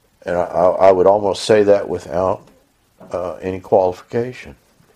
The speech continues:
More Christians in Saudi Arabia than there are in Japan. Now, that's a little bit of a, that's not,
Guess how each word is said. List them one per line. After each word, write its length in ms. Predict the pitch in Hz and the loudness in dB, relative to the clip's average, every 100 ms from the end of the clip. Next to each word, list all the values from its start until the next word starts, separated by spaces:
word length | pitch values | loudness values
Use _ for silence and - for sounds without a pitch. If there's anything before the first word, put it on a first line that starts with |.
| _ _ _ _ _ _ _ | _ _ _ _ _ _ _
More 220 | - 107 113 | 2 4 4
Christians 580 | - 135 - 113 98 | 2 0 0 -6 -6
in 140 | 92 87 | -8 -6
Saudi 440 | - 117 120 107 | 2 2 2 -2
Arabia 600 | 78 82 117 120 92 67 | -4 -2 -2 -4 -6 -8
than 240 | 64 76 71 | -6 -8 -8
there 80 | |
are 260 | 64 71 67 | -6 -6 -6
in 120 | 57 | -10
Japan. 640 | 50 - 98 95 64 - - _ _ _ _ _ _ _ _ _ - | -18 -16 -16 -14 -18 -20 -20 _ _ _ _ _ _ _ _ _ -4
Now, 120 | 95 | 0
that's 240 | 107 - | 0 0
a 40 | 80 | -4
little 280 | 85 78 | -2 -2
bit 200 | 64 67 | -2 -8
of 140 | 58 50 | -8 -12
a, 160 | - - _ _ _ _ _ _ | -16 -18 _ _ _ _ _ _
that's 340 | 87 85 - - | -2 -2 -2 -8
not, 220 | 69 | -10